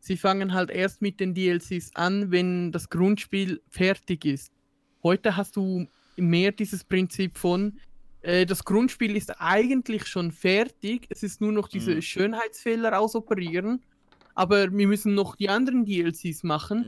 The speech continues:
Speaker 2: Da machst
Speaker 1: die
Speaker 2: du
Speaker 1: wir
Speaker 2: fünf
Speaker 1: schon
Speaker 2: D L Cs,
Speaker 1: längstens
Speaker 2: bevor
Speaker 1: an-
Speaker 2: du die Bugfixes machst und dann bringst du ein
Speaker 1: Genau.
Speaker 2: halbfertiges Spiel raus, was komplett verbuggt ist, aber du kannst dir für zehn Euro einen Hut kaufen.
Speaker 1: Genau,
Speaker 2: <laughs>
Speaker 1: das ist
Speaker 2: Geil.
Speaker 1: es eben.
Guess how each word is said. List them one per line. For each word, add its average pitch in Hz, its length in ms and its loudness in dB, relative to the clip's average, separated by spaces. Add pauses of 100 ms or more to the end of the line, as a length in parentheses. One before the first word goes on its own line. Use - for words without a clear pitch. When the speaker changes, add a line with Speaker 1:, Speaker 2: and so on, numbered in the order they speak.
Speaker 2:
Da 113 100 -6
machst 131 180 -4
Speaker 1:
die 202 60 0
Speaker 2:
du 196 60 -2
Speaker 1:
wir 220 140 4
Speaker 2:
fünf 170 100 -4
Speaker 1:
schon 208 100 0
Speaker 2:
D 208 80 4
L 165 100 2
Cs, 247 80 -2
Speaker 1:
längstens - 240 0
Speaker 2:
bevor 165 240 -2
Speaker 1:
an- 160 60 -2
Speaker 2:
du 165 80 -4
die 156 80 -4
Bugfixes 147 640 -6
machst 117 260 -8
und 123 60 -10
dann 120 140 -8
bringst 139 280 -12
du 156 40 -10
ein 135 60 -6
Speaker 1:
Genau. - 80 2
Speaker 2:
halbfertiges 151 540 0
Spiel 165 260 -6
raus, 151 240 -6
was 147 140 -10
komplett 151 360 -6
verbuggt 147 400 -2
ist, 160 140 -8
aber 131 140 -6
du 127 100 -6
kannst 143 260 -6
dir 147 80 -10
für 143 140 -8
zehn 143 220 -6
Euro 147 280 -4
einen 143 100 -6
Hut 151 200 -6
kaufen. 104 460 -6 (540)
Speaker 1:
Genau, 202 680 0
Speaker 2:
<laughs> - 160 -2
Speaker 1:
das 196 180 2
ist 151 120 4
Speaker 2:
Geil. - 20 0
Speaker 1:
es 131 140 -4
eben. 175 400 0